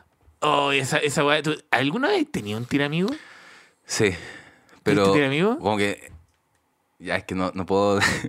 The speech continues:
Speaker 2: <laughs> ya, mira, eh, tuve un tiramigo en, en, en algún momento, y, pero como que el año pasado.
Speaker 1: Ya.
Speaker 2: Pero, mm, como que no, como que ahora estoy... entré justo en un momento donde no quiero nada, como que me estoy preocupando solamente de mí, ¿cachai?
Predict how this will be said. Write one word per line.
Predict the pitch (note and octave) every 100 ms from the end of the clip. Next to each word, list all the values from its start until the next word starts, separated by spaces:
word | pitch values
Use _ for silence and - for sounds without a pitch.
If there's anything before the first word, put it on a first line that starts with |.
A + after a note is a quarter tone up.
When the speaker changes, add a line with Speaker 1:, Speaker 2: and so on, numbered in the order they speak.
| -
Speaker 2:
<laughs> | - C#3 - -
ya, | G2
mira, | G2+ F2 - -
eh, | G#2+
tuve | - C#3+ D#3+
un | D3+
tiramigo | D#3 D3+ D#3+ D#3 D#3 D#3 - - -
en, | A#2+ B2 A#2+
en, | C3
en | B2+ A#2+
algún | A#2+ A#2 C3
momento, | B2 B2+ B2+ D3+ E3
y, | - G#2+
pero | G#2 G#2 G2+ G2+ F#2+ F#2 - - - _ -
como | F#2+
que | G2 F#2+ F2 - - _ _ -
el |
año | G2+ G2
pasado. | F2+ - - _ _ _ -
Speaker 1:
Ya. | B2+ G#2+ - _ _ _ _ -
Speaker 2:
Pero, | F#2+ F#2 F2+ F2+ F2+ F2 E2+
mm, | E2+ E2 E2 E2 D#2+ F2
como | F2+ E2+
que | E2+ E2+
no, | E2+ E2 D#2+ D#2+ D#2 - - - _ - - - _ _
como | G2
que | G2
ahora | G#2+ B2+
estoy... | - -
entré | A#2 G#2 B2
justo | B2+ D3 E3
en |
un | E3
momento | D#3+ D4 - D3
donde | C3+ B2+ A2+ G2+
no | A2+
quiero | A#2+ A#2
nada, | A#2+ G2+
como | F#2 G#2+
que |
me | G#2
estoy | A#2
preocupando | G#2 G#2+ A2 G#2+
solamente | B2+ C#3+ C#3+ C3
de |
mí, | G2+
¿cachai? | F2+ - F#2